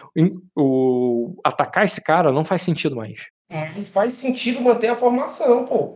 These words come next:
Speaker 2: Tanto que a minha, o meu convencimento de que esses caras podiam atacar a qualquer momento tinha pra, era pra ter feito isso.
Speaker 1: Não, não. O, o, efe-, o teu era o cara vai te trair na quest de Arda. Não tem nada a ver com aqui agora, nesse momento,
Speaker 2: Não,
Speaker 1: fazendo
Speaker 2: o cara,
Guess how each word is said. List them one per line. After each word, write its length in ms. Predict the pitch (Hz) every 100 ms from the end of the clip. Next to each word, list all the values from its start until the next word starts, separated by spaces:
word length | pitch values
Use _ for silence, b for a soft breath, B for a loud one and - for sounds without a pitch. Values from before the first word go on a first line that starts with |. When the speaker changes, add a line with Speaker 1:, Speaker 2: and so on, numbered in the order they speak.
| -
Speaker 2:
Tanto 240 | - 247 -
que 80 | 311
a 80 | 311
minha, 140 | 311
o 100 | 247
meu 160 | 254 262
convencimento 500 | 254 254 - 240 240
de 80 | 240
que 100 | 254
esses 240 | 240 -
caras 240 | - 226
podiam 280 | 233 214 214
atacar 280 | 214 208 196
a 40 |
qualquer 420 | 196 190 226 - -
momento 400 | 277 277 - -
tinha 320 | 330 339 339
pra, 180 | - 302
era 140 | 294 285
pra 100 | 294
ter 140 | 302
feito 260 | 302 294 330 415 403
isso. 300 | - - _ _ -
Speaker 1:
Não, 140 | 139 156
não. 300 | 113 101 -
O, 880 | - - - 120 120 117 110 107 110
o, 60 | 123
efe-, 360 | 113 - 139
o 140 | 156 117
teu 400 | - 147 175 127
era 140 | 113
o 80 | 113
cara 300 | - 123 170
vai 160 | 175 151
te 140 | 147
trair 480 | 151 156 135 117 175 294
na 220 | 190 139 135
quest 640 | - 135 135 180 - - 311 151
de 140 | 175
Arda. 340 | 147 117 110
Não 80 | 113
tem 120 | 117
nada 180 | 113 160
a 40 | 180
ver 120 | 175
com 100 | 170
aqui 320 | 147 - 185
agora, 340 | 165 139 143 139
nesse 180 | 139 151
momento, 200 | 135 -
Speaker 2:
Não, 60 |
Speaker 1:
fazendo 180 | - 139
Speaker 2:
o 20 |
cara, 120 | 131